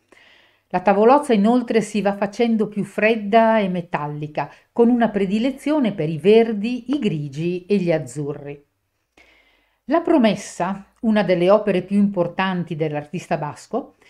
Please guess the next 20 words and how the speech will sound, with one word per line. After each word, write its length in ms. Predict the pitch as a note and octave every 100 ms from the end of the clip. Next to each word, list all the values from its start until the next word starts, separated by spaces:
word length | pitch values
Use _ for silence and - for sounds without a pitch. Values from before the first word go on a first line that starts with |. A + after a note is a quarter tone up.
| _ _
dichiara 460 | G#3 E4+ E4 F#4 D4
i 80 |
suoi 320 | A3+ - D#4+ B3+
debiti 680 | A3 E3+ D#3+ E3 A#3 D4 A#3+
nei 180 | D#4
confronti 640 | E4+ E4+ E4+ G3 E3 D#3 F#3
dell'impressionismo, 1300 | F3 F3 E3+ D#3 D#3 E3 F#3 C#4+ C#4+ C#4+ C#4+ C#4+
del 160 | E3 D3+
realismo 760 | D#3 D#3 F3+ B3 B3 A#3 B3 B3 - _
e 120 | F4
probabilmente 640 | F4 D4+ B3 C#4 E4+ D#4 C4
anche 200 | C4+ B3+
del 160 | G3+
simbolismo 760 | G3+ A#3+ A#3+ C4 G#3 D#3+ E3 D#3
che 160 | G3+
durante 420 | F#3+ G#3 A#3+ B3+ A3+
il 100 | G3+
suo 200 | - A#3
soggiorno 540 | A3 F3 G#3+ A3 F3
parigino 760 | F3 F3+ A3 E3+ D3 C#3+ B3